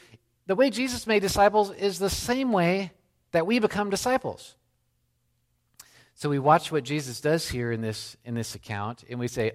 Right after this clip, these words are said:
"Oh, that's how I too am supposed to respond to Jesus." That's what it means to follow Jesus. But secondly,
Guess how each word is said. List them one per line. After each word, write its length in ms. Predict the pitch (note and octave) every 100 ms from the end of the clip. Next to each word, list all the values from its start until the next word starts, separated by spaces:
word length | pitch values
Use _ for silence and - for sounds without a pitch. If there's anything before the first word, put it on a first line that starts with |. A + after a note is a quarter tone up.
| D3+
"Oh, 180 | G3
that's 280 | B2 C#3+ F3+
how 320 | - C#3 C#3 - _ _ _ _ _ -
I 120 | C3+
too 200 | C#3 F#3
am 160 | F3+ A2+
supposed 320 | - G#2 -
to 80 | F#2+
respond 500 | F#2 - G2 F#2 E2+
to 100 | E2+
Jesus." 520 | D#2+ E2 - - - _ _ _ _ _ - _ -
That's 180 | D3 -
what 140 | C#3+
it 80 | B2
means 460 | C#3 E3+ D#3+ C#3
to 360 | - A2+ G#2+ G#2 - _ _
follow 300 | D3 E3 B2
Jesus. 580 | F2+ G2+ F2+ F2 - - _ _ _ _ _ _ _ _ _ _ _ _ _ _ _
But 180 | E3+ D#3
secondly, 680 | - A3+ B3 C#3+ A#2 C3 C#3+